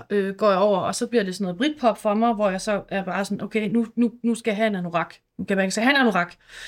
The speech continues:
Og så går, bruger jeg måske, fordi jeg er jo også meget, øh, specifik omkring det, så kan jeg godt bruge to, tre, fire måneder på at finde den perfekte anorak.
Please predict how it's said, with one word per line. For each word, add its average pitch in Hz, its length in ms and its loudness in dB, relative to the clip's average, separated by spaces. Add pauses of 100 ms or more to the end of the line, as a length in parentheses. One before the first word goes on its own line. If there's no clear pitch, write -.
(240)
Og 226 200 2
så - 180 0
går, 262 260 4
bruger 285 160 6
jeg 269 140 6
måske, 240 340 2
fordi 233 200 0
jeg 233 60 8
er 214 40 6
jo 208 60 4
også 240 180 2
meget, 240 320 4
øh, 190 360 -2 (380)
specifik 254 480 0
omkring 196 340 0
det, - 80 -12
så 247 100 -2
kan 247 60 4
jeg 247 80 4
godt 247 140 4
bruge 262 200 0 (100)
to, 311 260 2
tre, 262 260 0
fire 294 180 2
måneder 233 300 4
på 233 120 0
at 220 60 0
finde 254 260 2
den 202 80 0
perfekte 226 580 0
anorak. 175 400 -2